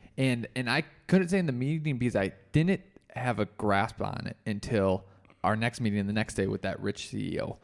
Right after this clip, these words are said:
because they kept wanting to get, uh, I don't know, regular people, rich people to d-, design their interiors, right?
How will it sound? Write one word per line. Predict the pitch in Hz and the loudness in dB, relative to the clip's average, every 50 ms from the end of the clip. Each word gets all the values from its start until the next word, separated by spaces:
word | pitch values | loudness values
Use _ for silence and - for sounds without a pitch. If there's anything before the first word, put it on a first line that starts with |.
| - - - - - - | -20 -20 -20 -20 -4 0
because | 147 139 139 | 2 4 4
they | 147 139 | 4 2
kept | 139 - 180 180 175 - | 2 0 -2 -2 -4 -4
wanting | - 139 139 135 139 143 139 131 | -2 0 0 0 0 0 0 2
to | 127 120 107 - - - _ | 2 2 2 0 -4 -6 _
get, | - 123 113 110 - - - - - _ _ _ - _ _ _ - | 4 6 6 6 4 0 -6 -12 -16 _ _ _ -20 _ _ _ -4
uh, | 110 113 110 101 101 87 - - _ - - - _ - | -2 0 0 0 0 -2 -4 -8 _ -20 -20 -20 _ 0
I | 196 233 | 2 4
don't | 196 135 | 4 4
know, | 120 123 - - | 2 2 4 6
regular | 135 143 156 170 175 156 | 8 8 8 6 4 4
people, | 143 160 165 151 - 139 135 135 139 143 143 139 | 4 2 0 0 2 2 2 2 0 -2 -6 -6
rich | 123 117 117 139 139 175 202 - - - | -4 -4 2 8 10 10 10 8 6 2
people | 170 156 - - 123 143 143 - - _ _ - | 0 2 2 0 0 0 -2 -6 -14 _ _ -4
to | 131 | -4
d-, | 120 117 113 - - 131 127 | -4 -4 -8 -12 -14 -14 -4
design | - 127 123 110 120 104 95 101 | 0 0 2 2 2 0 0 -2
their | 104 98 104 | -2 -2 -2
interiors, | 107 - - 208 208 165 - - - - - - - - - | -4 0 2 2 2 2 2 -2 -6 -8 -10 -12 -16 -14 -6
right? | - - 131 170 | -4 -2 -2 -2